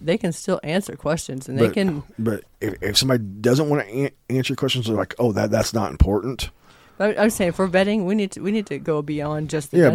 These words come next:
Speaker 1: dungeon person.
Speaker 2: I'm just saying, but that's, talk to the person, talk to the dungeon owner, whatever.
Speaker 1: Mm-hmm.
Speaker 2: But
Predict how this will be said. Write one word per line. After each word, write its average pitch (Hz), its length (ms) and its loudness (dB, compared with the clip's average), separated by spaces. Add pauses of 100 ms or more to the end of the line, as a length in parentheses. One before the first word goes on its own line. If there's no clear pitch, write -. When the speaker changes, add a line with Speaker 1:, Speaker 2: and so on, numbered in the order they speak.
Speaker 1:
dungeon 143 120 -6
person. 143 400 -10 (560)
Speaker 2:
I'm 127 100 4
just 120 140 2
saying, 104 240 2
but 95 100 0
that's, - 480 2 (800)
talk - 260 -2
to - 60 -10
the 123 80 -4
person, 85 300 0
talk 104 200 -2
to - 80 -6
the 110 60 -2
dungeon 95 320 0
owner, 82 140 -2
whatever. 92 520 0
Speaker 1:
Mm-hmm. 156 440 -10
Speaker 2:
But - 180 0